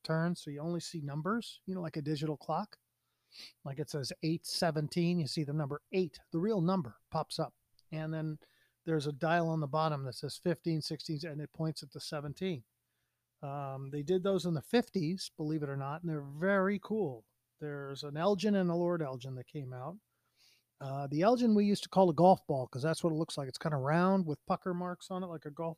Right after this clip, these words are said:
ball. And it has a little triangle at the very bottom where you can see the time.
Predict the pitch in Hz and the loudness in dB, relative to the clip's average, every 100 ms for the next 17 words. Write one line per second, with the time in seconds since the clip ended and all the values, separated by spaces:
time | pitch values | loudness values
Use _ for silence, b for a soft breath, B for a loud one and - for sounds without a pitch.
0 | - 170 180 190 _ _ _ _ _ _ | -6 -4 -4 -6 _ _ _ _ _ _
1 | - 151 160 151 196 190 - 185 185 190 | -6 0 2 4 4 2 4 6 6 6
2 | 175 170 147 170 190 170 170 170 170 156 | 4 2 4 6 6 4 4 4 4 2
3 | 151 165 147 - 156 147 165 135 113 | 0 -2 -4 -2 -2 -2 -2 -2 -6